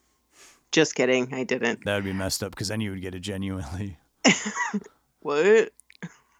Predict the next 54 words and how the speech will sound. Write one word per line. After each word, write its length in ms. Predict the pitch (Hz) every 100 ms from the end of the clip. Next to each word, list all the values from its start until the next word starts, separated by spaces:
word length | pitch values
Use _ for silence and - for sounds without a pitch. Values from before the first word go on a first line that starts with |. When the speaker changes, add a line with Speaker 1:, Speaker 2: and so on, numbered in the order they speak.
| 233 - - -
Speaker 2:
But 220 | 101 113
then 140 | 127
it 40 | 151
would 120 | 127
have 80 | 107
made 180 | 107 98
for 140 | 101
kind 180 | 98 101
of 60 |
a 80 | 92
wild 280 | 90 90 87
episode, 440 | 90 - - 87
like 120 | 85 85
a 60 |
face-off 640 | - 87 87 - 90 85 90
of, 100 | 90
like, 300 | 90 - -
who 160 | - 180
did 120 | 180
their 160 | 170 185
Speaker 1:
Mm-hmm. 60 | 240 - _ _
Speaker 2:
pick 160 | - 117
of 60 | 101
the 60 |
week 180 | 92 87
better, 300 | 92 92 92
but 240 | 87 -
I 60 | 95
think, 360 | - 98 95 -
and 80 |
then 100 | 92
we 100 | 92
could 120 | 92 87
have 240 | 82 - _ _ _
taken 280 | - 120 -
it 100 | 101
to 140 | - 107
a 40 |
vote 320 | 90 95 95
on 140 | 92 90
Instagram, 580 | 90 - 87 90 87 85
and 140 | 85 -
my 220 | 92 90
feelings 360 | - 92 90 85
probably 200 | 90 87
would 80 |
have 60 | 90
gotten 140 | 90
hurt. 340 | 90 92 92 - - - - _ _ _
So 440 | - 95 90 92 - _ _ _ _ _ _ _ _ _ _
Speaker 1:
I 200 | - 165
highly 420 | 160 160 156 143 139
doubt 240 | 127 117
that. 240 | 139 131